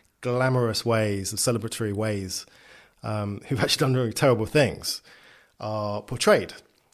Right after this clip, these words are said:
And I, and I think, you know, my work places the kind of the figures that I want to put focus on into that context,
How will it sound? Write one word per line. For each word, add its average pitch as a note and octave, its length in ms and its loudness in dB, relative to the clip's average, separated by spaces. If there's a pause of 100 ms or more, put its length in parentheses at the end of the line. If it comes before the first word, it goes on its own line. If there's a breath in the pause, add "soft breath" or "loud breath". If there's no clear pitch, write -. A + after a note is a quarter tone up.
And A#2 120 -2
I, A#2+ 60 2 (180)
and C3 100 -2
I B2 60 0
think, C3+ 460 -2
you C3+ 80 -4
know, A2 160 -4 (220)
my C#3+ 120 0
work C3 300 2
places - 640 -4 (800)
the - 60 -20
kind B2+ 120 -6
of G#2+ 80 -6
the A#2 60 -10
figures A#2+ 300 0
that A2+ 120 -4
I D3 220 -2
want G#2+ 240 -4
to - 40 -14
put - 200 -12
focus G#2 340 -8
on F2+ 200 -8
into A#2 160 -8
that G#2 140 -4
context, - 540 -16